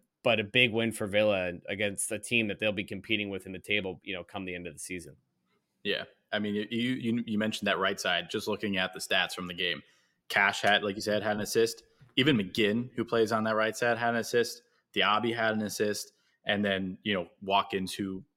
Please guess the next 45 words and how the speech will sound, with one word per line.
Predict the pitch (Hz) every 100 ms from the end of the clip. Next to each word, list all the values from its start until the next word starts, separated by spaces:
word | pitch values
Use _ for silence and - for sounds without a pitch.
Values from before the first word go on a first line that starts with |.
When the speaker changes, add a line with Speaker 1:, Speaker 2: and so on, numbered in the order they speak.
| -
Speaker 2:
I | 98
think | - 98
maybe | 98 95
played | 87 101 90
the |
ball | 92 92
from | - 104
that | 98 87
side, | 92 85 82
had | 95 90
an, | 82 78
had | - 104 95
an |
assist | 87 95 -
and, | 87 78 -
and | 85
his | 80
hat | - 76
trick. | - 69 -
So | 95 -
really, | 110 113 95
really | 92 87 87
impressive | 82 85 - 82
showing | - 85 71 85
by, | 78 78 - -
by | 95
the | 92
Count | - 95 85 - _ -
and | 92
his | 92 82
team. | - 87 87 - - - _ -
Kyle, | 110 101 87 -
what | 110 139
are, | 123
what | 127 185
are |
your | 214
big | 139 139
takeaways | - 147 151 139 135
from | 123
this | 120 120 -
for, | - 110 104 - -
for | 110
Brighton's | 92 107 104 120 104 98
health | - 104 92 -